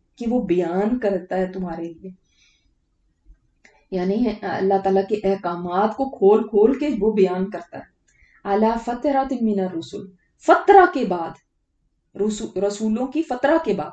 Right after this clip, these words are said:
फतरा क्या होता है? फतरा का डिक्शनरी मीनिंग तो ये है कि एक चीज का असर मध्यम हो जाना, जैसी कैफियत को कहते हैं, मसलन रोशनी के बाद अंधेरा या कुव्वत के बाद कमजोरी,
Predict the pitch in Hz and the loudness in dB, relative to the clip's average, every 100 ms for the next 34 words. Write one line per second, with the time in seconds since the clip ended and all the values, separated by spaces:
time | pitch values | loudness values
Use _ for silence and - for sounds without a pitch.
0 | - 277 - 392 311 240 175 180 151 _ | -8 -4 0 0 0 -4 -6 -12 -20 _
1 | _ _ _ _ _ 254 302 349 339 302 | _ _ _ _ _ -4 -2 0 -2 -6
2 | - 190 202 - 254 285 262 247 262 277 | -8 -12 -12 -8 -4 -2 0 -2 -2 -6
3 | 254 262 185 208 277 226 254 - _ _ | -6 -4 -4 -4 -4 -4 -6 -12 _ _
4 | _ - 127 123 123 123 _ _ _ _ | _ -2 0 2 0 -2 _ _ _ _
5 | _ _ _ _ - _ _ - 262 277 | _ _ _ _ -20 _ _ -6 -4 -4
6 | 285 - 254 254 254 - - 220 277 254 | -6 -10 -4 -4 -4 -8 -6 -6 -4 -2
7 | 202 190 247 190 143 180 185 180 _ _ | -2 -2 -2 -2 -4 -10 -14 -18 _ _
8 | _ _ _ _ _ _ 190 185 208 185 | _ _ _ _ _ _ -8 -6 -6 -8
9 | 185 185 190 208 208 170 247 247 233 247 | -4 -6 -6 -8 -12 -10 -8 -8 -6 -6
10 | 226 208 240 240 226 214 202 196 190 185 | -6 -8 -8 -8 -6 -4 -6 -2 -2 -2
11 | 185 - _ _ 240 233 247 226 233 233 | -6 -12 _ _ -10 -8 -6 -6 -6 -6
12 | 208 196 202 190 180 175 180 | -6 -6 -6 -4 -4 -4 -8